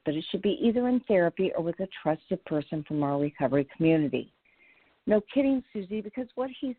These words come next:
doing is more staggered disclosure, and that's why we have a disclosure, so that you won't have to deal with more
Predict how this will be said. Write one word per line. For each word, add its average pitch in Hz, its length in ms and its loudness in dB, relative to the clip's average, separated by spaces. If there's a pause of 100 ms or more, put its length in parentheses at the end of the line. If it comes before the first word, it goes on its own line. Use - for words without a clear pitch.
(120)
doing 285 360 -4
is 226 140 -6
more 226 380 -6 (160)
staggered 214 440 -2
disclosure, 269 760 -2
and 196 200 -6
that's 285 240 -10
why 233 180 0
we 233 200 -6
have 196 300 -6
a 269 60 -2
disclosure, 165 680 -6
so 220 100 -4
that 208 220 -6
you 254 100 -6
won't 269 240 -4
have 254 160 -10
to 269 100 -4
deal 226 320 -2
with 269 180 -6
more 240 280 -2